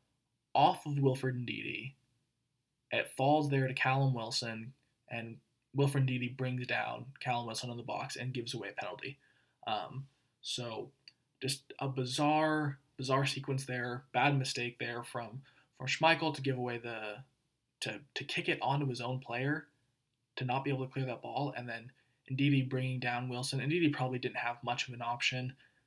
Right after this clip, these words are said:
to be honest. Uh, Wilson was there and on goal, and, and Ndidi maybe felt like that was the only option he could have taken. Um, you know, a couple weeks ago, Schmeichel did save a penalty. Um, I believe it was against Brighton, and so maybe he thought he'd give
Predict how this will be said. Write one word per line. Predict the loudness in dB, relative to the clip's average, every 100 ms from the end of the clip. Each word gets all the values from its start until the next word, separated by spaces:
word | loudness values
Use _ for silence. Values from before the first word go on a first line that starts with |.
| -6
to | -2
be | 0
honest. | 0 0 0 -4 -6 -8
Uh, | -12 -10 -14 -18 _
Wilson | -2 0 0
was | -2
there | -4 -4 -4
and | -4
on | -4 -4
goal, | -4 -4 -4
and, | -6 -8 -12 _ _ _ _ _ _ _ _ _ -2
and | 4
Ndidi | 8 8 8 6
maybe | 2 2
felt | 2 2 2
like | 2
that | 2
was | 0
the | -2
only | -2 -2
option | -4 -2 -4
he | -4
could | -6
have | -4
taken. | -2 0 2 0 -4 -10
Um, | -12 -14 -16 -14 -14 _ _ _ -14
you |
know, | -12
a |
couple | -2 0 0
weeks | 0 -2
ago, | -2
Schmeichel | 0 0 0 0
did | -2 0
save | 0 -2 -4
a |
penalty. | -6 -4 0 2 4 2 -4 _ -10
Um, | -10 -10 -10
I | -8
believe | -6 -6
it |
was | -6
against | -8 -10 -10
Brighton, | -6 -4 -2 -4 -6 -8
and | -10
so | -6
maybe | -6 -6
he | -6 -6
thought | -4 -4 -4
he'd | -8 -6
give | -6 -6